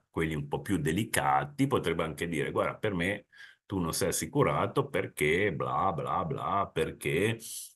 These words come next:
quando hai fatto la polizza per la prima volta tu avevi già ricevuto una mail da parte di questo tizio che ti diceva che ti, ti aveva mandato delle fotografie dove c'era tutto,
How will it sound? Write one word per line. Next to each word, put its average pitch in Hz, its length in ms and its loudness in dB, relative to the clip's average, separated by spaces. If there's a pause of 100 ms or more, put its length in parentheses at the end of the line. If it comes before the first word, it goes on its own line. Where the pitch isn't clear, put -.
(160)
quando 98 720 6
hai 87 160 4
fatto 92 840 4
la 82 140 2
polizza 95 720 2
per 87 100 0
la 87 100 2
prima 107 280 2
volta 160 760 8
tu 151 320 4
avevi 143 380 8
già 139 260 2
ricevuto 143 800 2
una 139 200 6
mail 143 540 6
da 117 140 4
parte 143 400 10
di 110 140 0
questo 135 340 0
tizio 135 420 2
che 117 140 2
ti 120 120 0
diceva 135 600 4
che 113 140 -2
ti, - 200 -6 (280)
ti 117 80 0
aveva 127 160 6
mandato 127 500 4
delle 110 220 4
fotografie 135 800 4
dove 113 240 4
c'era 110 280 4
tutto, 117 520 0